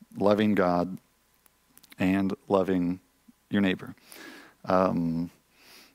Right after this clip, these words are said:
we had an interesting, <laughs> I won't, I'll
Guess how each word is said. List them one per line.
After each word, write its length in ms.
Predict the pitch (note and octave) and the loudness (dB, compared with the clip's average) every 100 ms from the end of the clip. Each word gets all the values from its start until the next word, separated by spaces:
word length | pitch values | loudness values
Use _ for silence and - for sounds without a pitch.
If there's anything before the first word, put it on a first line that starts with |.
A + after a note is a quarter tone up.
| _ - _ _ _ _ _ - | _ -20 _ _ _ _ _ -2
we 140 | G2+ | 0
had 140 | G#2 | 2
an 160 | G2 G2 | 2 0
interesting, 600 | G2+ G2+ - G#2 G2 G2+ | 0 -2 -2 -2 0 -2
<laughs> 40 | |
I 100 | A2+ | 0
won't, 300 | A2 B2+ A2+ C#3 - | 0 0 0 -2 0
I'll 260 | A2+ G#2 | 0 -2